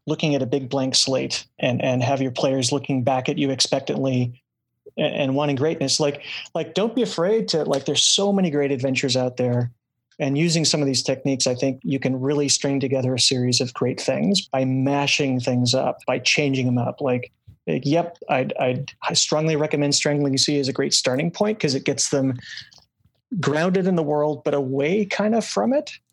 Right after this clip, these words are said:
to start with while they're figuring out who they are. And then once they get back to civilization, you can take 'em wherever you wanna go. You can look at, look at, uh,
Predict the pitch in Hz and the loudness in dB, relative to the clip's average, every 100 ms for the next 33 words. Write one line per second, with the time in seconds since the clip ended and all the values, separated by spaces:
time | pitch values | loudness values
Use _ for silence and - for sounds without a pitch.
0 | _ _ - 165 - - 143 175 240 247 | _ _ -4 0 0 0 0 0 0 -2
1 | - 151 147 131 - 165 165 156 143 - | -2 0 0 -2 -2 -2 0 2 0 0
2 | 156 147 135 131 170 233 247 _ _ _ | 0 0 0 0 0 0 -2 _ _ _
3 | _ _ - 147 156 160 170 190 214 185 | _ _ -4 0 2 2 0 0 0 0
4 | 185 160 165 - 165 151 147 - - 175 | 0 0 0 0 0 2 -2 -2 0 2
5 | 170 151 160 185 - 139 135 - 151 170 | 2 2 2 0 0 0 0 0 0 2
6 | 190 160 - 151 - 170 185 185 180 190 | 0 -2 -2 -2 2 2 2 2 0 2
7 | 190 196 - - - _ 147 143 147 139 | 2 2 0 -2 -6 _ -4 0 0 0
8 | 120 _ _ - 151 165 170 - 151 160 | -4 _ _ -4 -2 0 -2 0 -2 -2
9 | 180 - 156 156 151 | -6 -2 0 2 0